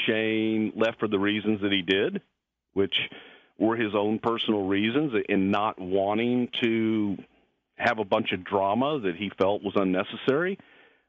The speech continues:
That didn't surprise me. That part didn't surprise me. The fact that Shane would, would walk away from the business that he loved, grew up,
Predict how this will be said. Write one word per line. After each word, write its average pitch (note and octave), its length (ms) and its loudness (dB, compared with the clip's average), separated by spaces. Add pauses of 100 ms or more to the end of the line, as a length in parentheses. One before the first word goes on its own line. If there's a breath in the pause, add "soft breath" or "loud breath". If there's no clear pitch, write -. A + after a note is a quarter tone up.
That F#2 200 0
didn't G#2 240 0
surprise A2 320 2
me. G2+ 300 2
That B2+ 260 0
part A#2+ 260 0
didn't G#2+ 320 2
surprise D#2 380 -2
me. C#2+ 120 -8 (160)
The - 100 -12
fact C#3 260 0
that - 80 -16 (100)
Shane C3+ 240 2
would, B2 160 0
would A2+ 200 0
walk A#2+ 260 2
away B2+ 180 4
from B2+ 160 2
the A#2+ 80 2
business B2 420 0
that G#2+ 80 -8
he G2+ 120 2
loved, B2+ 420 0 (640 soft breath)
grew B2 300 0
up, C3 260 0